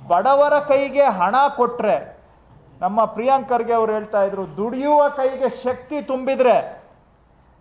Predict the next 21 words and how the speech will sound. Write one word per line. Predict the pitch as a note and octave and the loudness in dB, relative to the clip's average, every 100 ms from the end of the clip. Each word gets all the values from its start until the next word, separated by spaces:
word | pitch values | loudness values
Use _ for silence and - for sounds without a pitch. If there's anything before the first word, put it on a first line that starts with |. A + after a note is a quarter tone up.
| - | -4
ಅವ್ರು | E3+ A#3+ C#4+ | 0 0 2
ಹೋಗಿ | B3+ C#4 D4 | 4 2 2
ಅದನ್ನ | C#4 B3 C4 B3+ | 2 0 0 0
ಮನೆಯಲ್ಲಿ | G#3 G#3+ C4+ C#4+ C4+ | 0 0 2 2 2
ಇಡೋದಿಲ್ಲ | C4 C4 B3+ B3 G#3+ G#3 | 0 2 2 2 2 0
ದುಡ್ಡು, | A3 B3 A#3+ D#3 - - - _ _ _ | -2 2 2 2 -4 -18 -20 _ _ _
ತಕ್ಷಣ | A3+ A3+ - D4 D4 | -2 -2 -2 0 4
ಹೋಗಿ | D4 C#4 C#4 C#4+ C4+ F#3+ - | 4 4 0 -2 -6 -8 -2
ಅವರ | G3+ B3+ | 2 2
ಕುಟುಂಬಕ್ಕೆ | B3 A#3 C4 D4 C#4+ C#4 C#4+ C4 - | 0 -4 -4 -4 -2 -2 0 -2 0
ಅಗತ್ಯ | F3+ G3 C#4+ D4 - C#4+ C4 | 0 2 2 2 -2 0 0
ಇರುವ | C4 C4 B3+ | 0 2 2
ವಸ್ತುಗಳ | A#3 A3+ - C4 B3+ | 2 -2 -6 -2 0
ಮೇಲೆ | A3+ A3+ A#3+ | 2 0 2
ಆ | G#3 | 0
ದುಡ್ಡನ್ನ | F3 F#3+ A3+ G#3+ | -2 -4 -4 -4
ಖರ್ಚು | G#3 E3 E3 - F3+ | -4 -4 -4 -8 -8
ಮಾಡ್ತಾರೆ. | D#3 D3 C3 C3 - - _ _ _ _ _ _ | -8 -8 -12 -12 -16 -20 _ _ _ _ _ _
ಆ | - G3+ | -2 -2
ಖರ್ಚು | G3+ B3+ - - | 2 2 2 -2
ಮಾಡಿದಾಗ | D#4 D4 C#4 C4+ A3 | 0 2 2 2 2